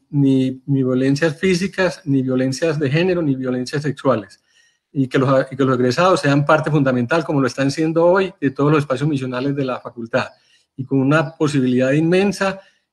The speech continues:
entre otras, gracias a, a la, a la, al relacionamiento y formación que he tenido también a nivel internacional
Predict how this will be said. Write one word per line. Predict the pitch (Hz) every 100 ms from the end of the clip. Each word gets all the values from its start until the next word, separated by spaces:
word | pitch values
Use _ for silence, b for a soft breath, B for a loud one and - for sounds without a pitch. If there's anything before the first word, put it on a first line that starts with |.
| -
entre | 131 123 131
otras, | 135 190 196
gracias | 143 143 156
a, | 165 151
a | -
la, | 135 127 -
a | 131
la, | 127 127 123
al | 131
relacionamiento | 139 131 127 127 127 135 139
y | 156
formación | 151 135 139 131
que | 151
he |
tenido | 156 160 156
también | 135 127
a | 156
nivel | 143 135
internacional | 151 151 131 127 120 120 131 170 180